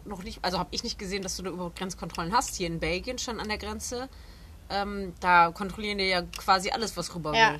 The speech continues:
Speaker 2: ja, das
Speaker 1: Also da
Speaker 2: stimmt.
Speaker 1: hast du richtige,
Speaker 2: Das stimmt,
Speaker 1: äh,
Speaker 2: da gab's von
Speaker 1: Grenzen,
Speaker 2: vornherein,
Speaker 1: würd ich
Speaker 2: nee, da
Speaker 1: sagen.
Speaker 2: stimmt, da gab's von vornherein Unterschiede, ne?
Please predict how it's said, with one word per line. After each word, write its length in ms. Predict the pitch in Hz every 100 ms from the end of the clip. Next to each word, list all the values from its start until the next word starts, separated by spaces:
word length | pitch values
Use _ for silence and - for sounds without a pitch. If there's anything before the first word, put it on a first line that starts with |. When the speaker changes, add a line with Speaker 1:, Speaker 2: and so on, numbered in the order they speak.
| 220
Speaker 2:
ja, 120 | 214
das 80 | -
Speaker 1:
Also 180 | - 185
da 80 |
Speaker 2:
stimmt. 160 | 185 214
Speaker 1:
hast 100 | 208
du 40 | 214
richtige, 720 | 247 - 208 170 165 156 151
Speaker 2:
Das 140 | 160
stimmt, 120 | 240
Speaker 1:
äh, 40 | 226
Speaker 2:
da 80 | 202
gab's 180 | 214 -
von 80 |
Speaker 1:
Grenzen, 240 | 208 180 170
Speaker 2:
vornherein, 260 | 214 214 214
Speaker 1:
würd 80 | 202
ich 140 | 214
Speaker 2:
nee, 20 | 240
da 100 | 240
Speaker 1:
sagen. 120 | 220
Speaker 2:
stimmt, 180 | 156 214
da 80 | 202
gab's 200 | 208 -
von 120 | 214
vornherein 420 | 226 214 214 220
Unterschiede, 460 | 190 202 196 202 196
ne? 180 | 208